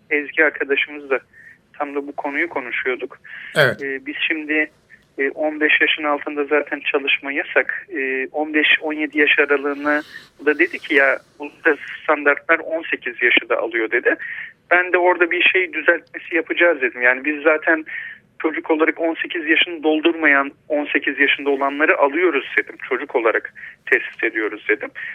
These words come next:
Speaker 1: Ama on sekiz yaşı doldurduğu için on sekiz yirmi yedi yaş mesela grubumuz var. Onu on dokuz yirmi yedi olarak hani bir şeklen düzeltme yapacağımı söyledim. Öncelikle onu söyleyeyim. Yani uluslararası standartlara göre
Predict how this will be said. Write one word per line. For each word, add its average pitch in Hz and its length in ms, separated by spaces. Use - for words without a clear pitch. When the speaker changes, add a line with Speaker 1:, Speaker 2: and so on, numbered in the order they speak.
Speaker 1:
Ama 151 220
on 190 240
sekiz 185 280
yaşı 190 320
doldurduğu 190 440
için 156 240
on 131 180
sekiz 127 380
yirmi 131 260
yedi 123 160
yaş 117 160
mesela 110 240
grubumuz 107 540
var. 262 160
Onu 202 120
on 240 180
dokuz 208 280
yirmi 196 240
yedi 190 140
olarak 127 400
hani 120 180
bir 127 220
şeklen 180 560
düzeltme 190 480
yapacağımı 131 480
söyledim. 160 440
Öncelikle 156 500
onu 226 180
söyleyeyim. 127 340
Yani 127 340
uluslararası 190 600
standartlara 180 640
göre 139 360